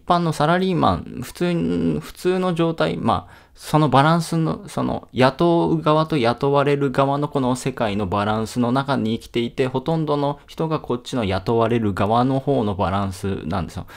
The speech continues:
で、ここのバランス感覚を持ってる人がこっちに行きたいってなった場合は、やっぱそれは、なんだ？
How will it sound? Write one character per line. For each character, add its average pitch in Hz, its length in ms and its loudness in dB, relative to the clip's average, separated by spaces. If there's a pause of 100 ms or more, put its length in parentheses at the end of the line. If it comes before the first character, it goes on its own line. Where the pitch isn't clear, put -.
(180)
で、 170 80 2
こ 170 140 -2
こ 226 160 0
の 214 100 2
バ 196 140 0
ラ 196 160 0
ン 196 80 0
ス 196 180 -10
感 190 220 -4
覚 151 240 -4
を 131 40 0
持 139 120 0
っ 135 60 -6
て - 140 -4
る 147 80 0
人 156 200 -4
が 127 100 0
こ - 200 -8
っ - 40 -16
ち - 160 -4
に 98 60 -2
行 85 100 -10
き - 60 -14
た 95 80 -4
い - 20 -6
っ 90 40 -8
て - 120 -10
な 92 60 -2
っ 90 80 -10
た 87 80 -8
場 87 120 -6
合 95 100 -6
は、 139 260 0 (280)
や 202 100 0
っ - 20 -4
ぱ 131 100 -4
そ 127 140 -2
れ 123 60 0
は、 120 200 0 (240)
な 110 140 -4
ん 95 80 -6
だ？ 120 160 -10